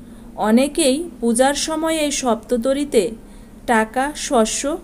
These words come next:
হরিতকি, কড়ি, হলুদ রাখেন। আবার প্রকারভেদে সরার পটচিত্রের সাহায্যেও লক্ষ্মী পূজা হয়, যেমন ঢাকাই সরা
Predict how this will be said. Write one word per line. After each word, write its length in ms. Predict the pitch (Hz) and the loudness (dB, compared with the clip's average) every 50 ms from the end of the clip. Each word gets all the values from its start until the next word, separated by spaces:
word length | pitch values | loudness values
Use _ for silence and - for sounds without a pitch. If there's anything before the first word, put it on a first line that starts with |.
| - - | -12 -4
হরিতকি, 640 | - 233 220 214 214 214 220 233 226 226 226 247 269 339 - - - - - | 0 2 4 4 4 4 6 6 6 6 4 -2 -4 -4 -6 -8 -8 2 6
কড়ি, 340 | 220 214 214 208 214 220 240 - - - - - - - - - | 8 8 10 8 6 4 0 0 -4 -10 -18 -20 -20 -20 -20 -4
হলুদ 340 | - 240 233 247 277 302 254 - 190 | 0 2 2 2 2 0 -2 0 0
রাখেন। 340 | 160 - - - 170 139 117 110 - - - - - - - - - - - - - - - - - - - - - - - - - 185 220 | -2 -2 -2 -6 -8 -8 -8 -10 -14 -18 -20 -20 -20 -20 -20 -20 -20 -20 -20 -20 -20 -20 -20 -20 -20 -20 -20 -20 -20 -20 -18 -8 -2 0 0
আবার 200 | 226 262 294 320 311 - | 2 2 2 0 0 2
প্রকারভেদে 760 | 254 247 233 226 254 262 285 285 285 311 330 339 349 311 233 175 151 - - - - - - - - - - - - - - - - - - | 2 2 4 4 4 2 2 2 0 -2 -2 0 2 2 2 2 0 -4 -10 -18 -20 -20 -20 -20 -20 -20 -20 -20 -20 -20 -20 -20 -16 -12 -10
সরার 500 | - 262 247 226 214 226 262 285 269 233 247 285 - - - - - | -4 0 2 2 4 4 4 4 4 2 2 0 -4 -12 -20 -8 -2
পটচিত্রের 720 | - 233 233 233 226 - - 285 285 - - 302 330 302 - | 2 2 2 2 0 -2 -4 -4 -4 -4 -4 -6 -4 -4 -4
সাহায্যেও 540 | - 302 302 311 320 311 311 - 339 320 269 233 285 - - - - - 208 208 214 | -4 -4 -2 -2 -4 -4 -2 -2 2 4 4 4 2 0 -6 -18 -14 -8 -2 2 4
লক্ষ্মী 320 | 220 220 220 - - 269 233 | 4 4 2 -2 -8 -8 -6
পূজা 260 | - 285 269 269 330 339 269 220 | -6 -6 -4 -2 -2 -2 -2 -4
হয়, 220 | 190 - - - - - - - - - - - - - - - - - - - - | -4 -4 -6 -6 -10 -14 -20 -20 -20 -20 -20 -20 -20 -20 -20 -20 -20 -20 -18 -12 -2
যেমন 360 | 196 226 240 247 254 277 302 311 247 | 2 4 6 6 4 4 2 0 0
ঢাকাই 360 | 233 208 196 208 - 226 247 277 262 - | 0 -2 -2 0 2 2 2 2 0 0
সরা 280 | 294 294 294 294 294 | 0 0 0 0 0